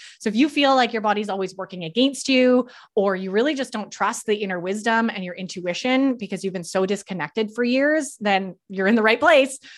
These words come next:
You know, if you resonate with being an emotional eater, we're obviously gonna be learning to make friends with our emotions and really diving into a lot of repatterning of our emotional eating habits at a deep, deep root level. So those patterns are gone.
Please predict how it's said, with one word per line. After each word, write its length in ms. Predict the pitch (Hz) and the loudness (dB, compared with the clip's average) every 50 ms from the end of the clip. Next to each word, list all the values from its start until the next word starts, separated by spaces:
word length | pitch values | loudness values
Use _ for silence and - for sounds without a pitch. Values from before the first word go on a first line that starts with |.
| - - - - - - - _ - | -20 -20 -20 -20 -20 -20 -20 _ -2
You 100 | 262 269 | 2 4
know, 60 | 262 | 4
if 100 | 254 247 | 4 4
you 160 | 269 285 262 | 2 0 0
resonate 380 | 247 240 226 226 233 240 247 240 | 2 2 0 0 0 -2 -2 -2
with 100 | 247 202 | -4 -4
being 160 | 233 233 226 | -4 -4 -4
an 60 | 220 | -4
emotional 340 | 202 190 190 185 - - 185 180 | -2 -2 -4 -4 -6 -12 -12 -12
eater, 240 | 190 165 147 - - 190 | -12 -12 -12 -12 -8 -6
we're 140 | 190 - | -2 2
obviously 340 | 208 208 202 220 214 220 226 | 2 2 2 2 0 -2 -4
gonna 180 | 196 208 202 196 | -2 -2 -2 -2
be 380 | 180 202 202 196 196 202 - - | -2 -2 -2 -2 -2 -2 -4 -10
learning 340 | 202 175 196 196 202 202 202 | -8 -6 -6 -4 -4 -6 -6
to 100 | - 202 | -6 -6
make 160 | 190 - - | -8 -8 -6
friends 260 | - 185 175 185 190 | -6 -4 -4 -4 -4
with 100 | 214 202 | -2 2
our 100 | 202 190 | 2 2
emotions 600 | 190 214 277 330 - - 294 269 262 262 247 254 | 4 4 4 4 4 2 2 4 4 2 0 0
and 140 | - 220 208 | -2 -4 -2
really 180 | 208 202 202 | -2 -2 -2
diving 380 | 196 185 190 190 196 202 202 202 | -2 0 0 0 0 -2 -6 -6
into 400 | 196 202 190 - - 202 196 190 - | -8 -8 -8 -8 -6 -6 -6 -4 -4
a 60 | 196 | -4
lot 300 | 190 185 185 180 196 202 | -2 2 4 4 4 4
of 160 | 196 196 185 - - 196 | 2 0 -2 -4 -12 -10
repatterning 840 | 180 208 220 214 214 - - - - 262 302 311 294 247 220 208 202 | -6 -6 -6 -6 -8 -12 -12 -4 0 0 2 4 4 2 2 0 0
of 80 | 185 | 0
our 120 | 196 190 190 | 0 0 0
emotional 420 | 190 185 190 185 - 208 196 - - | 0 -2 -4 -4 -6 -8 -10 -10 -8
eating 300 | 196 185 190 220 240 247 | -8 -6 -2 0 0 0
habits 640 | 226 - 247 254 262 302 330 311 269 - - - - - | 0 2 0 2 4 4 4 4 0 -2 -6 -12 -6 -4
at 100 | 208 202 | -2 -2
a 60 | 196 | -2
deep, 400 | 180 165 - - 214 226 214 185 | -4 -6 -10 -8 -8 -8 -8 -8
deep 240 | - 202 202 202 - | -6 -6 -6 -6 -8
root 300 | 196 185 202 233 285 269 - | -6 -2 0 0 0 0 0
level. 440 | 233 202 196 190 254 403 508 523 - - - - - - - _ | 2 2 4 6 6 6 6 4 2 -4 -20 -20 -20 -20 -20 _
So 180 | - - 262 | 0 0 2
those 280 | 247 240 240 240 240 240 | 4 4 2 2 0 -4
patterns 400 | _ - - - - 226 262 269 | _ -10 -8 -6 -4 -4 -2 -2
are 60 | 285 | 0
gone. 340 | 311 392 403 202 135 - - | 2 2 2 2 -2 -6 -16